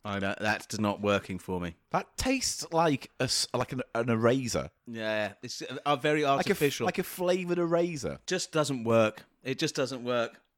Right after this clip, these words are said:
Speaker 1: It's somewhere in between. It's like an artificial apple.
Speaker 2: There's not much apple, though, there, either.
Speaker 1: It's kind of sickly without being sweet, you know?
Speaker 2: It's
Speaker 1: Kinda
Speaker 2: like putting cream, soda cream, custard, custard,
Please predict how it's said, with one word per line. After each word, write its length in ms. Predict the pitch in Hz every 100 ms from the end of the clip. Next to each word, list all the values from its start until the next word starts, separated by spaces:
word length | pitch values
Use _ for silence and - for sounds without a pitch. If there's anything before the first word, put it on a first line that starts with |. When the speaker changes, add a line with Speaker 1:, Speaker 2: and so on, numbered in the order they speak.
| -
Speaker 1:
It's 160 | - -
somewhere 300 | 170 165 147
in 80 |
between. 300 | 151 - 190 160
It's 140 | -
like 140 | 175 -
an 80 | 156
artificial 1000 | 165 156 - 160 - 170 - 131 113 -
apple. 440 | 123 127 - 87 82
Speaker 2:
There's 120 | 165
not 160 | 277 285
much 140 | -
apple, 340 | 277 - 311
though, 180 | 196 104
there, 300 | 95 87 82 -
either. 440 | 247 285 113 71 - -
Speaker 1:
It's 100 | -
kind 260 | - 170
of 80 | 156
sickly 540 | - 202 208 - 175
without 340 | 156 156 160 156
being 180 | 151 139
sweet, 400 | - 160 135 87
you 120 | 101
know? 220 | 101 131 -
Speaker 2:
It's 140 | 170 -
Speaker 1:
Kinda 120 | -
Speaker 2:
like 200 | 240 - - -
putting 360 | 190 185 170 - _ -
cream, 520 | 190 190 180 160 120 -
soda 400 | - 190 196 170
cream, 400 | - 180 190 160
custard, 480 | 185 185 - 123 - -
custard, 380 | 196 - 175